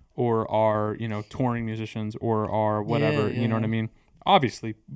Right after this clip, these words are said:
Speaker 1: more than enough bands that I'm familiar with whose original drummer is their drummer and they're doing huge shit. I,
Speaker 2: Mm-hmm,
Speaker 1: it's very
Speaker 2: mm-hmm.
Speaker 1: common. I just think it's also very common to, that crossing the bridge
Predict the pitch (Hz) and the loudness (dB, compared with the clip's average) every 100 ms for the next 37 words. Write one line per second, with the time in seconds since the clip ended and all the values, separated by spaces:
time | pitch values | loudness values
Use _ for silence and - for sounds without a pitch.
0 | 139 165 190 190 160 131 131 127 117 - | -8 -2 2 4 4 2 0 0 -2 -4
1 | 117 110 107 110 110 113 113 110 104 107 | -4 -4 -4 -4 -6 -6 -6 -4 -4 -4
2 | - _ - 120 110 107 _ _ _ - | -6 _ -8 -4 -4 -8 _ _ _ -6
3 | 120 117 113 113 110 110 107 107 113 117 | -2 -2 -4 -6 -4 -4 -2 -2 -2 -4
4 | 110 110 110 107 107 104 117 101 113 110 | -2 -2 -2 -4 -6 -6 -6 -6 -8 -10
5 | - - 117 123 - 165 156 - 160 160 | -12 -10 -8 -6 -2 -2 -2 -2 0 2
6 | - 113 101 107 - _ - - - - | 0 -6 -6 -10 -14 _ -20 -20 -20 -20
7 | _ _ - 131 127 120 - 110 - - | _ _ 2 4 4 0 -4 -6 -6 -2
8 | 117 - 110 113 110 - 104 104 - 113 | -2 -2 -4 -2 -2 -4 -6 -8 -8 -10
9 | - - - 117 - - 139 135 135 110 | -12 -10 -6 -6 -4 4 4 4 -2 -2
10 | 113 143 147 | 0 0 -2